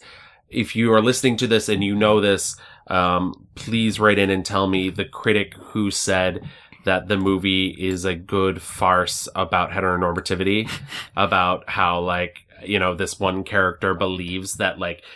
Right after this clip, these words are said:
he has to find a wife and he has to have kids, and so, like, he will go to any extreme lengths,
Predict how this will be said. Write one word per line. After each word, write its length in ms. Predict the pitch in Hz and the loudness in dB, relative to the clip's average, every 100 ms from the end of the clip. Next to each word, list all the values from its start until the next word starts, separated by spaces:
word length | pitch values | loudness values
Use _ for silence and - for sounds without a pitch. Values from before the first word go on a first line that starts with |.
| - | -20
he 180 | - 120 | -10 -6
has 260 | - 113 - | 0 0 0
to 80 | - | -4
find 240 | 131 131 | 0 2
a 60 | 127 | 4
wife 340 | 135 147 95 | 4 2 0
and 80 | 104 | -2
he 100 | 104 | -2
has 340 | 101 113 110 - | 0 0 0 0
to 100 | 113 | 0
have 220 | 120 113 | 0 -2
kids, 340 | - 147 107 | 0 0 2
and 180 | 101 92 | -4 -4
so, 140 | - 101 | 0 2
like, 240 | 95 95 | 2 -2
he 100 | 110 | -2
will 180 | 104 98 | 0 0
go 180 | 101 101 | 0 0
to 220 | 110 139 - - | -2 -6 -8 -16
any 280 | - 107 107 | -4 0 2
extreme 440 | 104 - 117 107 101 | 0 -2 0 0 2
lengths, 440 | 98 101 107 - | 2 2 0 -8